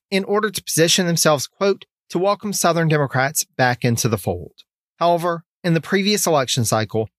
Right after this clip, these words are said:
in what one source describes as, quote, "one of the most bizarre National Party conventions in American political history," the Democratic Party in eighteen seventy-two only took six hours to not only endorse the Liberal Republicans' nominations for president and vice president,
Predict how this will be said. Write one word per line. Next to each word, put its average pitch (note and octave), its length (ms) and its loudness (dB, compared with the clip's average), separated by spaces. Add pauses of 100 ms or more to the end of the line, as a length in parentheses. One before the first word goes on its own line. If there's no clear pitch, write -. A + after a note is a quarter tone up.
in D#3+ 100 -2
what D#3+ 220 2
one G3 240 0
source D#3+ 320 0
describes C#3 400 0
as, A2+ 100 -4
quote, F3 380 -2 (160)
"one F3+ 120 0
of F#3 60 -2
the F#3+ 60 0
most F3+ 280 -2
bizarre D3+ 540 0
National E3 420 0
Party D#3+ 300 0
conventions A#2 640 2
in C#3+ 160 -2
American E3 420 0
political D#3+ 420 -2
history," G#2 520 0 (140)
the C#3 80 -2
Democratic G#3 520 0
Party C3+ 360 0
in A#2+ 80 2
eighteen E3 320 0
seventy-two D3 600 0 (200)
only G#3+ 240 0
took - 320 -4
six - 480 0
hours G#2+ 680 -4
to E3+ 120 -4
not G#3 420 0
only F3+ 380 -2
endorse C3 520 0
the C3 120 -4
Liberal G3 340 0
Republicans' D#3 640 0
nominations E3+ 600 0
for A2+ 120 -2
president F3+ 520 0
and B2 160 -4
vice F3 260 2
president, G#2 560 -4